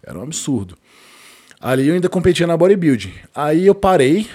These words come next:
tava meio desacreditado, minha filha nasceu, eu falei, "Cara, eu vou ficar de boa." E aí em dois mil e vinte veio a Casa dos Campeões.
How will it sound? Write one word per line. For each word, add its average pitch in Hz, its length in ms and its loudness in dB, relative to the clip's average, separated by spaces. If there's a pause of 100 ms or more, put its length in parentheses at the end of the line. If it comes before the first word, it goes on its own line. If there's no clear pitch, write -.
(420)
tava 135 160 -4
meio 139 160 -4
desacreditado, 143 720 -2
minha 139 140 -4
filha 139 200 -6
nasceu, 143 460 -2
eu 175 40 -2
falei, 147 220 -10
"Cara, 135 320 -4
eu 107 40 -8
vou 120 60 -10
ficar 147 160 -14
de 139 80 -12
boa." 90 320 -10 (640)
E 123 60 -6
aí 139 60 -2
em 147 40 0
dois 139 160 0
mil 156 120 -2
e 147 60 -4
vinte 143 260 -6
veio 147 140 2
a 143 40 -4
Casa 147 180 -4
dos 135 80 -12
Campeões. 139 560 -6